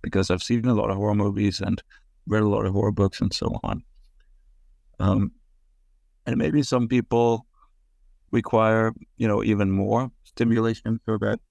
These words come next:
make-believe isn't enough for them to, to get that rush that they desire. And so they, they, they look to extreme sports where there is an actual element of danger.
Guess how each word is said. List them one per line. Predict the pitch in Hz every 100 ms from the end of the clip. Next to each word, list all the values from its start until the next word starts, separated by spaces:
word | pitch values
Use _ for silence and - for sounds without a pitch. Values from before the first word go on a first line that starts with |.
| _ _ _ _ _ -
make-believe | 101 107 117 120 120 120 120 117 -
isn't | - 107 110 - _
enough | 101 104 107 -
for | 113
them | 113 110 107
to, | - 107 104 98 101 _ _ - - _ - - -
to | 101
get | 107 104
that | 110 - -
rush | - 101 117 - - - -
that | -
they | 113
desire. | 107 101 110 113 110
And | 95 92
so | 101
they, | 98 92 _
they, | - 95 95 -
they | 98
look | 98 101
to | - 104
extreme | 120 - - 107 113
sports | - - 113 - - -
where | 95
there | 101
is | 98
an | 98 -
actual | 95 - 113 107
element | 104 110 107 -
of | 101
danger. | - 98 101 107